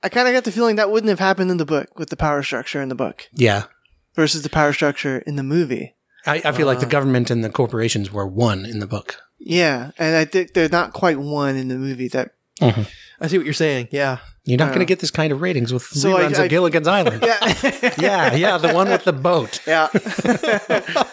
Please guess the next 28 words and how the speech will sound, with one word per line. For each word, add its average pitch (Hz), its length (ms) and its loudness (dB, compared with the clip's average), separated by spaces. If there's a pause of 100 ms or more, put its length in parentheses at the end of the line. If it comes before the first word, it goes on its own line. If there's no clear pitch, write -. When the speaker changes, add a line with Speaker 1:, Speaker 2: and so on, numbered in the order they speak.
(800)
Speaker 1:
Yeah, 165 240 2
so 175 120 2
I, 180 220 4
I 175 60 2
feel 208 180 2
like 196 180 2
the 180 160 2
ending, 175 360 0
or 160 120 -2
in 156 220 -2
the 160 80 -2
movie, 160 540 2 (340)
getting 170 240 2
the 160 80 0
word 160 220 2
out 147 180 2
then, 147 480 -2
and, 151 320 -6 (220)
and 247 140 2
you 269 100 4
had 190 140 2
people 202 240 -2
in 165 60 -2
the 151 60 -8
crowd 180 320 0
that 135 120 -4
were, 117 120 -8
like, 107 200 -8